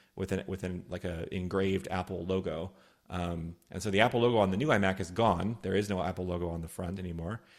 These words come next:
And then the, the bezel is, it is skinnier than it is on my iMac. Um, but it, rather than being black, it is now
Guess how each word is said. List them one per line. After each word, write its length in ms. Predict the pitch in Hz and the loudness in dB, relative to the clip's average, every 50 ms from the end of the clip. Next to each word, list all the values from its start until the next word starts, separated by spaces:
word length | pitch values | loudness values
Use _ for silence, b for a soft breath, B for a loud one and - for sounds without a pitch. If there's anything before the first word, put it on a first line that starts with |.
| b b b b | b b b b
And 160 | - 95 95 | -2 0 2
then 240 | 92 98 92 90 90 | 2 2 2 2 2
the, 320 | 87 92 90 90 92 - - - | 0 -2 -2 -2 -4 -4 -4 -4
the 80 | 101 | -2
bezel 400 | 90 90 135 147 147 160 147 127 | 2 4 4 6 6 4 4 4
is, 420 | - 131 131 123 - - - - - - _ _ _ | 4 4 2 2 -2 -4 -6 -10 -20 -20 _ _ _
it 160 | - 113 107 107 | -2 0 2 2
is 320 | 104 98 98 92 95 - - | 2 2 2 0 -4 -8 -8
skinnier 600 | - - - - - 208 185 123 95 90 92 101 | -8 -6 -4 -2 0 0 0 2 2 2 2 2
than 140 | 101 98 95 | 0 0 0
it 80 | 95 92 | 0 0
is 140 | 98 92 | 0 0
on 120 | 95 92 90 | 0 -2 -2
my 180 | 98 113 131 123 | -2 -2 -2 -2
iMac. 420 | 98 92 87 87 85 85 92 - - _ b b b b b b | -2 -4 -4 -6 -8 -8 -10 -12 -16 _ b b b b b b
Um, 340 | - 98 92 90 90 90 - - | -6 -6 -4 -4 -4 -6 -8 -6
but 180 | 95 95 104 95 | -4 -2 2 2
it, 140 | 101 95 95 | 2 2 2
rather 240 | 101 104 104 101 101 | 0 0 2 2 0
than 280 | 92 92 95 92 95 | 0 0 -2 -2 -2
being 220 | 95 98 98 90 85 | -4 -4 -4 -4 -2
black, 360 | - 123 143 147 117 101 - | -2 0 2 2 2 2 0
it 80 | 101 92 | -2 -2
is 100 | 87 95 | -2 -2
now 140 | 98 87 | -2 -4